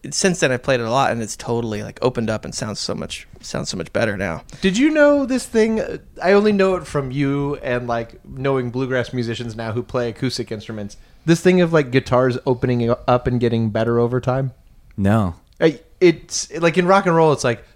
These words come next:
Speaker 2: "That's, that guitar is cool. Plug it in."
Speaker 3: Yeah.
Speaker 2: The electronics sound
Speaker 1: Yeah.
Speaker 2: neat. The end.
Speaker 3: Also, for someone who play, has played music as long as I have, I also just know nothing about gear.
Speaker 2: Is that right? Are you
Speaker 3: Yeah.
Speaker 2: just not a gearhead?
Speaker 3: No, not
Speaker 2: Even
Speaker 3: at
Speaker 2: for
Speaker 3: all.
Speaker 2: drums?
Speaker 3: No,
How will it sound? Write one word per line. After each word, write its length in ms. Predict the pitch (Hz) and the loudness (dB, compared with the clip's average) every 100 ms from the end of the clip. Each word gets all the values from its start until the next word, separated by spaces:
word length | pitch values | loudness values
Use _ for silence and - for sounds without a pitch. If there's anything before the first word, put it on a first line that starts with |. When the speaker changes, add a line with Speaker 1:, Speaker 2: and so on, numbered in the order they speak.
| - | 2
Speaker 2:
"That's, 240 | 214 262 | 4 4
that 360 | - 131 170 202 | -2 2 2 2
guitar 300 | 139 147 139 | 2 4 4
is 100 | 135 | 2
cool. 260 | - 196 127 | 2 2 2
Plug 300 | - 151 151 | 0 0 2
it 80 | |
in." 260 | 165 131 113 - | 2 0 -2 0
Speaker 3:
Yeah. 340 | 135 123 92 - | 2 4 2 -2
Speaker 2:
The 80 | 147 | 0
electronics 500 | 160 170 180 170 160 | 2 2 2 0 -2
sound 240 | - 139 160 | 0 4 4
Speaker 1:
Yeah. 80 | |
Speaker 2:
neat. 260 | 139 135 - - 131 | 4 2 -4 -18 -4
The 200 | 131 139 | 0 2
end. 260 | 135 120 120 - | 2 -2 -2 2
Speaker 3:
Also, 260 | 160 185 | 4 4
for 140 | 160 147 | 4 4
someone 320 | 156 147 143 | 4 6 6
who 560 | 131 131 123 113 98 - | 6 6 6 6 2 0
play, 400 | 131 113 110 - | 2 4 2 2
has 220 | 104 98 | 0 0
played 280 | - 104 107 | 0 2 4
music 320 | 104 101 98 | 2 2 0
as 140 | 101 | 0
long 220 | 98 98 | 2 2
as 80 | 98 | 2
I 80 | 95 | 0
have, 340 | 95 90 92 - - | 0 0 -2 -6 -10
I 220 | 110 110 | -4 -2
also 420 | 104 98 101 101 | 0 -2 0 0
just 480 | 85 101 87 - - - - _ - | 0 -2 -4 -4 -18 -20 -20 _ -2
know 320 | 113 120 104 | 4 4 4
nothing 720 | 95 92 101 113 117 - 92 | 4 2 2 2 0 0 -2
about 280 | 87 82 73 | 0 -2 -4
gear. 280 | 80 71 - - | -6 -8 -8 -2
Speaker 2:
Is 80 | 165 | 2
that 140 | 196 | 4
right? 160 | 147 147 | 4 2
Are 60 | 151 | 4
you 100 | 127 | 6
Speaker 3:
Yeah. 140 | 127 | 6
Speaker 2:
just 120 | 101 | 6
not 140 | 139 123 | 4 2
a 40 | |
gearhead? 320 | 110 107 107 | -2 -6 0
Speaker 3:
No, 320 | 104 113 95 90 | 4 6 6 4
not 120 | 95 | 6
Speaker 2:
Even 160 | 101 98 | 6 6
Speaker 3:
at 20 | |
Speaker 2:
for 80 | 90 | 4
Speaker 3:
all. 60 | |
Speaker 2:
drums? 340 | 87 139 226 - - | 4 0 -4 -12 -6
Speaker 3:
No, 260 | 90 78 | -2 -2